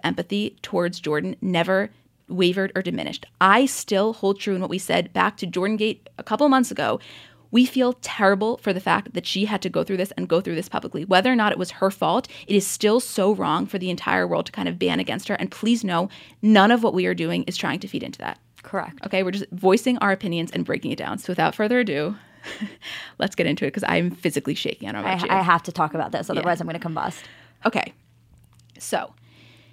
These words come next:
Speaker 1: the scene when all this breaks starts about thirty minutes in, and it's a voiceover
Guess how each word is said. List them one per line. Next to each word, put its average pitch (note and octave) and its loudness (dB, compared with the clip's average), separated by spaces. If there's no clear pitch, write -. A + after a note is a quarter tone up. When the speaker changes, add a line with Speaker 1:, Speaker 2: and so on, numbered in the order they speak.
Speaker 1:
the B3+ 0
scene D#4 2
when F#3 -2
all F3 2
this A3 -4
breaks D#3+ -4
starts F3 -4
about D#3+ -4
thirty F#3 0
minutes G3+ -2
in, - -8
and F3 0
it's G3+ -4
a B3+ 2
voiceover F3+ -4